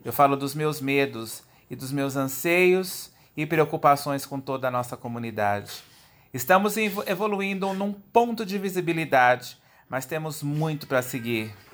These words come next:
Temos muito a conquistar. E nossos corpos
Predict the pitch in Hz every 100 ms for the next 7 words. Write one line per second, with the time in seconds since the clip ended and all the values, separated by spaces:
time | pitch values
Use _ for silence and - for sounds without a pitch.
0 | - - _ _ _ _ - - 156 160
1 | 165 170 165 190 190 151 139 160 196 202
2 | 190 170 - 139 127 135 - _ _ _
3 | _ _ _ _ _ _ _ - - -
4 | _ _ _ - 147 165 175 170 - -
5 | 165 175 160 127 - 117 - -